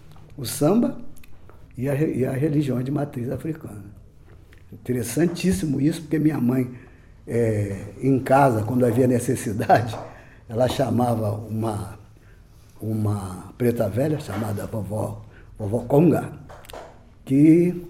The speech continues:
resolvia as, os problemas da casa. Mas ir lá, não. Lá é terreiro, lá é macumba,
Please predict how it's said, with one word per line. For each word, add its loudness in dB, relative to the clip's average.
resolvia 4
as, 0
os -2
problemas 4
da 4
casa. -6
Mas 2
ir 10
lá, 4
não. 4
Lá -2
é 0
terreiro, 6
lá -4
é -10
macumba, 2